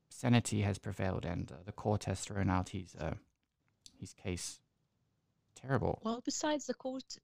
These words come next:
Speaker 2: throwing out his case, you know, the N R A has gone bankrupt and has filed for bankruptcy. So you know what? Gun control never happened. They, uh, they made themselves bankrupt. So people, N R A is a big pusher of, uh, Donald Trump,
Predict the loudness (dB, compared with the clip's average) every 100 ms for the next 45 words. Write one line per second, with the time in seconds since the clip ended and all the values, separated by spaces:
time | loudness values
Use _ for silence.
0 | -10 -4 -2 -2 -4 -6 -10 -12 -14 -12
1 | -12 -12 -20 _ _ _ -8 -4 -4 -4
2 | -8 -10 -8 -6 -6 -6 -8 -10 -16 -16
3 | -16 -12 -14 -12 -12 -12 -14 -16 -16 _
4 | -16 -12 -12 -12 -10 -8 -8 -10 -14 -12
5 | -12 -16 -16 -14 -14 -16 _ _ _ _
6 | -18 -8 -4 -2 0 -2 -4 -12 -20 -18
7 | -8 -2 -2 -2 -6 -6 -6 -4 -6 -8
8 | -12 -8 -6 -6 -8 -10 -12 -10 -10 -10
9 | -8 -4 -2 -2 -4 -6 -6 -10 -12 -10
10 | -10 -10 -10 -12 -12 -12 -12 -12 -12 -10
11 | -10 -10 -10 -10 -10 -8 -12 -8 -6 -6
12 | -10 -18 _ _ -10 -4 -2 0 -2 -6
13 | -6 -6 -6 -8 -4 -4 -4 -8 -10 -6
14 | -4 -4 -4 -8 -6 -6 -6